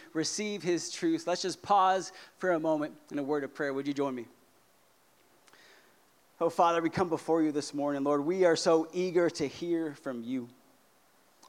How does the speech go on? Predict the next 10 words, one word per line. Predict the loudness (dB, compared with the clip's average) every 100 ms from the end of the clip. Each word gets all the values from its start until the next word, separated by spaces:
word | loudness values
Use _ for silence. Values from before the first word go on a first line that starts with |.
| _ _
Lord, | 2 6
we |
are | 4
surrounded | 4 2 4 4 4
by | 2 2
so | 2 4 6 4
many | 2 0
voices | 0 2 2 0 -2 -4
that | 0 0 2
are, | 0